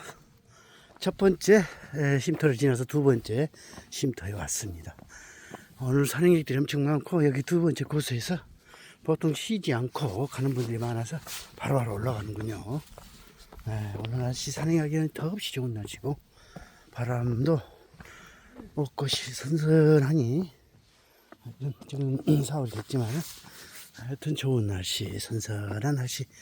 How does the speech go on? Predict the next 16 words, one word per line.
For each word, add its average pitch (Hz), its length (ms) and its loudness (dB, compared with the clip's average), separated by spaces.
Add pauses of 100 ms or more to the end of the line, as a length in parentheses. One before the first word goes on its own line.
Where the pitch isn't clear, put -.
(200)
산행하기에 151 600 0
더없이 127 400 -2
좋은 123 160 -2
날씨인 98 480 -6
것 - 120 -14
같습니다. 90 460 -14 (760)
<clears throat> - 1120 -2
새싹들이 131 500 -2
이렇게 - 280 -8 (720)
벌써 120 580 -6
이제 101 200 -10 (640)
톡톡 - 320 -16
튀어나오고 113 580 -4 (840)
하여튼 143 440 -8
저 - 180 -16
산행하기에 117 540 -2